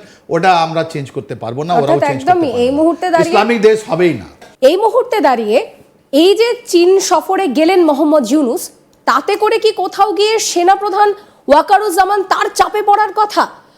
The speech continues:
Speaker 2: কোথাও গিয়ে কি এই মুহূর্তে বাংলাদেশের সেনাবাহিনীর নেপথ্যেই একটা, আহ, যে সমস্যা, সেই সমস্যা মাথা চাড়া দিচ্ছে? তাহলে কি কোথাও গিয়ে সেনা অভ্যুত্থান পুরোটাই ভুয়ো হতে পারে?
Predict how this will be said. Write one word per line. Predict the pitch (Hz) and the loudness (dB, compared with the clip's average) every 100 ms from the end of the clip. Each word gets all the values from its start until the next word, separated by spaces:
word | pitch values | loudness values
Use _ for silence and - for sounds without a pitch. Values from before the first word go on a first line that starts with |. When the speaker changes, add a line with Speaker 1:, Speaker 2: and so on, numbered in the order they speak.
| _ | _
Speaker 2:
কোথাও | 294 311 - 466 | 0 0 2 0
গিয়ে | 392 453 | 2 2
কি | 453 | 2
এই | 453 262 330 403 | 0 0 -2 0
মুহূর্তে | 427 403 381 - 285 339 - - | 2 2 0 2 2 2 -6 -4
বাংলাদেশের | 208 277 311 349 403 453 | 0 2 2 0 0 -2
সেনাবাহিনীর | 427 339 311 349 359 381 403 | -2 0 2 2 0 0 0
নেপথ্যেই | 311 294 415 415 - 262 - - - | 0 -2 -4 -4 -2 -2 -4 -12 -4
একটা, | 269 269 381 | -4 2 2
আহ, | 330 233 226 - | 2 -2 -8 -10
যে | 220 320 320 277 | -4 2 2 2
সমস্যা, | - 311 403 440 349 | 0 0 0 0 -2
সেই | 320 349 | -2 -4
সমস্যা | - 285 392 415 | -4 -4 -2 -2
মাথা | 381 370 415 | -2 0 -2
চাড়া | 392 415 | -2 -2
দিচ্ছে? | 415 415 - - - - - | -4 -4 -6 -6 -16 -4 0
তাহলে | 277 359 453 | 2 2 2
কি | 480 571 | 0 0
কোথাও | 381 392 427 453 | 0 2 0 0
গিয়ে | 370 269 311 427 - | 0 2 0 -2 -12
সেনা | - - 262 320 | -8 0 2 4
অভ্যুত্থান | 294 247 359 - 370 359 | 2 0 -6 -4 -2 -2
পুরোটাই | 320 285 302 311 370 349 - _ 202 | -2 -2 0 2 0 0 -10 _ -20
ভুয়ো | - 262 320 | -4 -2 -2
হতে | 359 370 | -4 -4
পারে? | 311 202 | -4 -4